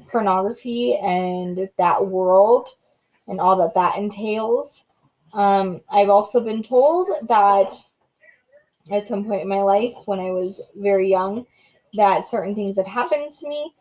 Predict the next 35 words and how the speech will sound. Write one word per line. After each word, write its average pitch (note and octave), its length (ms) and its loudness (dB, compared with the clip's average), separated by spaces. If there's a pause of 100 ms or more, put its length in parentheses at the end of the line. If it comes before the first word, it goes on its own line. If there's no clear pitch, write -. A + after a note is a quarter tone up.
(420)
Um, G#3 600 0 (300)
but, G3 460 6 (760)
you G#3+ 180 -6
know, G3+ 140 6
I've G#3 180 6
had G#3+ 140 4
to G3+ 100 0
come G#3+ 160 -8
to - 80 -14
terms G3+ 360 -10
with G#3 100 -8
the B3 80 -6
fact B3+ 380 -2
that A3 180 -2
that's G3 300 2
not G3 180 -2
my F#3+ 120 0
reality. F#3 580 0
And F#3+ 160 -8
if, G3 60 -14 (720)
um, A3 680 -4
it's G#3+ 220 -10
not G#3 240 2
to A3+ 80 -12
say G#3 340 2
that G3+ 460 2
something G#3 360 -6
might F3+ 220 -6 (320)
be G3+ 180 -4
there, C4 300 4
but - 140 2
I, G3 460 6 (840)
I G3+ 140 2
will A3 240 -2
not G3+ 320 0